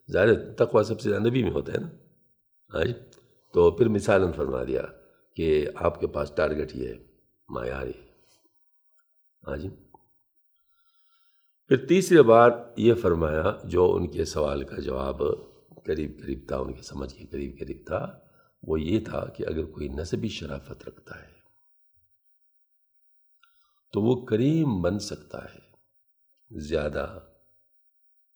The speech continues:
کریم بن سکتا ہے، بشرط یہ کہ اس کے، یہ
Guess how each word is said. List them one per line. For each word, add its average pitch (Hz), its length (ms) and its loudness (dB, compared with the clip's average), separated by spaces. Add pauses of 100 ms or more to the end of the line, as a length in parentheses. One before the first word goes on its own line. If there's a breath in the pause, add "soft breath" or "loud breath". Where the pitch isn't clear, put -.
(680)
کریم 85 300 -2 (960)
بن 95 200 0
سکتا - 480 -10
ہے، - 40 -12 (100)
بشرط 92 640 0
یہ 76 220 -4
کہ 127 380 -4 (400 loud breath)
اس 110 180 -6
کے، - 160 -8 (280)
یہ - 160 -4